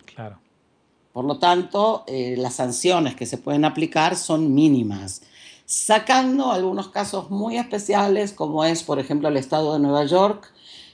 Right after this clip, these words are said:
Speaker 2: que a fin de que el Estado otorgue el divorcio civil, la pareja tiene que presentar previamente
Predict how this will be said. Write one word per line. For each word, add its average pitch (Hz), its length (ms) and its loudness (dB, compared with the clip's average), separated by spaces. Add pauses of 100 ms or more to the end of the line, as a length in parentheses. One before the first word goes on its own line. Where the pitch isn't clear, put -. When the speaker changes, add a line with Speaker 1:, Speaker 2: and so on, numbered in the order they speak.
(300)
Speaker 2:
que 160 160 2
a 156 120 6
fin 214 460 2
de 135 180 -2
que 131 260 2
el 127 80 2
Estado 151 640 4
otorgue 135 500 -4
el 120 120 -4
divorcio 151 440 -2
civil, 233 720 0 (560)
la 156 200 2
pareja 180 340 2
tiene 185 220 2
que 170 120 -4
presentar 143 600 -2
previamente 151 1120 -2